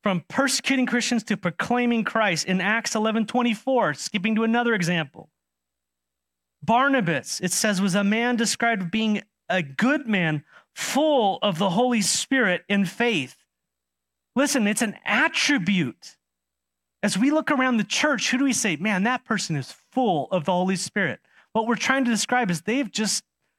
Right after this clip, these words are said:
God is just gushing from them. That's what the Lord wants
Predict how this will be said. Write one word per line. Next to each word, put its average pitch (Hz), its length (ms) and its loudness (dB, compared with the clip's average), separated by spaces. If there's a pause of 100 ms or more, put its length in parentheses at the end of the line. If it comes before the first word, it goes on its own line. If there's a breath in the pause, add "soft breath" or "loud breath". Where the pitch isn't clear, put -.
(1200)
God 254 260 2
is 180 180 0
just - 280 -2 (280)
gushing 277 460 2
from 185 360 2
them. 143 340 -2 (1900)
That's 277 220 0
what 247 120 -2
the 254 80 0
Lord 220 340 0
wants 269 640 -2